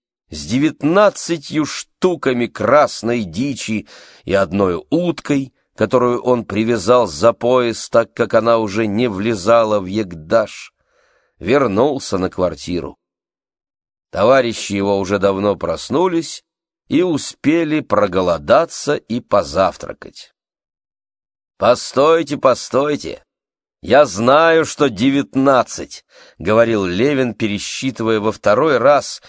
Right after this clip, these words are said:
не имеющих того значительного вида, какой они имели, когда вылетали — скрючившихся,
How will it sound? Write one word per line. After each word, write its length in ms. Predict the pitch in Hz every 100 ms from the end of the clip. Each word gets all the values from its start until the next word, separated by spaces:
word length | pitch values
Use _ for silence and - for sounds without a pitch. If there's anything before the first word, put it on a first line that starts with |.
| - _
не 320 | 95 120 120 117
имеющих 760 | 123 147 135 113 - 120 -
того 340 | - 107 127
значительного 1000 | 98 80 107 - - 117 107 104 104 104
вида, 360 | 92 113 101 98
какой 400 | 92 - 110 98
они 320 | 98 95 90
имели, 460 | 92 113 104 92 - - _
когда 380 | 98 92 87 92
вылетали — 800 | 85 82 76 - 147 143 123 _ _ _ _
скрючившихся, 1300 | - - - 135 185 - 127 - 131 - - 123 110